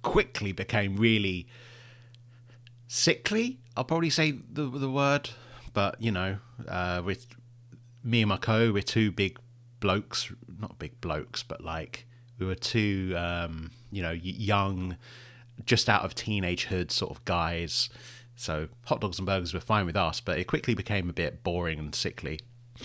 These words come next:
So that was part of the ho-, my horrified sort of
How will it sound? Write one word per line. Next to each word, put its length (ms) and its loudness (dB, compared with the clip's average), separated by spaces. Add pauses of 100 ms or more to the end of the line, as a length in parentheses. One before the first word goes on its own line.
(160)
So 280 2 (840)
that 160 6
was 120 2
part 280 6
of 80 -2
the 80 2
ho-, 880 -6
my 160 6
horrified 920 6
sort 320 2
of 220 -6